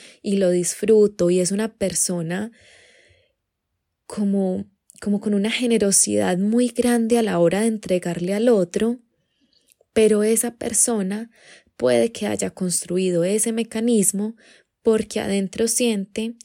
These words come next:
que no es amada o que no es aceptada. Y la única forma de ser amada o aceptada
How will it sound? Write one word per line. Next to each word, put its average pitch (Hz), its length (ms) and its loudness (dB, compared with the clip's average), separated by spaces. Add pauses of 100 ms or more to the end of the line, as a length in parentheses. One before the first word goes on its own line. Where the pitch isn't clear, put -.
(460)
que 233 360 0 (420)
no 196 160 0
es 190 160 0
amada 185 460 -6 (160)
o 196 80 -6
que 202 100 -4
no 185 100 -2
es 180 100 -4
aceptada. 180 720 -6 (120)
Y 214 140 2
la 196 180 0
única 214 380 -2
forma 170 420 -4
de 170 80 -4
ser 185 200 -2
amada 208 440 -2
o 214 80 -4
aceptada 214 760 -2